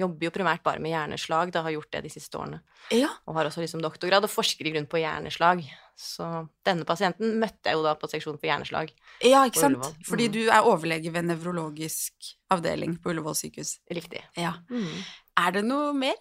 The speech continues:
Speaker 2: vi bør vite om deg, sånn innledningsvis?
Speaker 1: Nå skal vi jo snakke om et tema som er veldig sånn spennende, synes jeg, men jeg er jo, da må jeg bare si at jeg jobber jo ikke, altså jeg setter ikke medisinsk Botox selv personlig,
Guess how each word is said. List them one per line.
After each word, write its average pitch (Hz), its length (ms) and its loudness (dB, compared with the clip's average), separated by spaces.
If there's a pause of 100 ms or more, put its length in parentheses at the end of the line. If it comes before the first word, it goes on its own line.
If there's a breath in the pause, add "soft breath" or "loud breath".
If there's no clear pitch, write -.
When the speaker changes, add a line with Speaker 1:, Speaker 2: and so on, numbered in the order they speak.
(100)
Speaker 2:
vi 269 280 -2
bør 269 180 2
vite 262 300 0
om 240 120 4
deg, 320 140 2 (160)
sånn 285 160 0
innledningsvis? 233 800 2 (360 soft breath)
Speaker 1:
Nå 196 120 0
skal 190 180 4
vi 175 40 0
jo 175 60 0
snakke 180 480 -4
om 160 100 -4
et 156 340 -2
tema 151 220 0
som 160 160 -4
er 160 80 2
veldig 147 380 -2
sånn 147 160 -10
spennende, 143 480 -6
synes 175 180 -8
jeg, 190 220 -2
men 214 100 2
jeg 190 100 4 (120)
er - 80 2
jo, 180 160 -2 (120)
da 175 300 6
må 190 80 4
jeg 196 60 2
bare 220 80 6
si 220 320 -2
at 208 100 6
jeg 180 280 6
jobber 165 280 -2
jo 170 60 0
ikke, 180 180 -4
altså 180 140 0
jeg 175 100 -2
setter - 320 -6
ikke 190 200 -8
medisinsk 151 440 -6
Botox 156 380 -8
selv 151 300 -2 (520)
personlig, 175 460 0